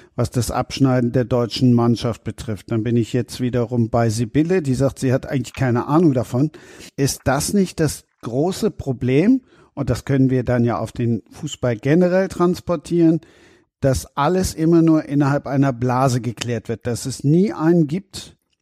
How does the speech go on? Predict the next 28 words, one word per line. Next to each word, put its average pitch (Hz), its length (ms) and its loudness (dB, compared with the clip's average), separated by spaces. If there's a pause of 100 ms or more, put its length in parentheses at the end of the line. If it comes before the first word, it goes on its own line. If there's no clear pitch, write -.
(140)
der 143 200 4
wie 143 100 2
Sibylle 156 520 0
sagt, 165 400 -2
„Ey, 151 120 0
ich 135 180 -6
hab - 140 -4
keine 160 260 2
Ahnung, 180 400 2
aber 139 200 0
ich 156 160 -4
misch 180 180 0
da 165 120 0
gerne 170 300 2
mit. 202 260 0 (280)
Ich - 180 -4
bring 175 220 2
gerne 185 320 2
frischen 175 360 -6
Input, 175 440 -2
ich 160 200 -8
bring 160 280 0
gern 170 280 2
den 165 160 -2
Blick 151 220 -6
von 165 160 2
außen 139 360 0
drauf.“ - 480 -6